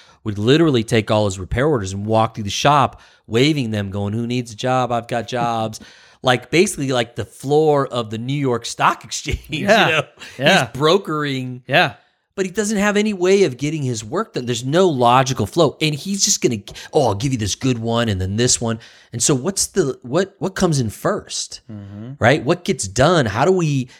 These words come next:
Speaker 1: how do we maximize the, the guy's time in the shop and, and minimize the downtime? We don't do it by, you know, by having just jobs all over the place.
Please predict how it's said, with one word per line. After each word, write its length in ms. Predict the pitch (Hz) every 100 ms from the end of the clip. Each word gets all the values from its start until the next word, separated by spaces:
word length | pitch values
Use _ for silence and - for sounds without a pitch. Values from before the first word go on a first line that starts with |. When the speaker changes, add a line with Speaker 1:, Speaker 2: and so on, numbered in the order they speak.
| _
Speaker 1:
how 100 | 160
do 40 |
we 140 | 196 147
maximize 960 | 98 95 123 170 - 139 113 107 101
the, 100 | 95 -
the 100 | -
guy's 340 | 98 107 107 -
time 400 | - 120 120 110
in 60 |
the 80 | 90
shop 580 | - 131 180 160 120 - _ _ _ _
and, 360 | 127 127 107 107
and 280 | 113 107 101
minimize 520 | 139 175 131 104 95
the 60 |
downtime? 720 | 80 98 127 175 135 101 101 95 _ _ _ _ _ _
We 160 | 113 123
don't 180 | 170 139
do 180 | 156 202
it 120 | -
by, 400 | 113 107 104 104
you 120 | 131
know, 260 | 117 98 - _ _
by 260 | - 107 107 -
having 320 | 104 170 156
just 200 | 113 -
jobs 400 | 120 160 247 139
all 160 | 92
over 140 | 92 90
the 100 | 87
place. 420 | - 85 - -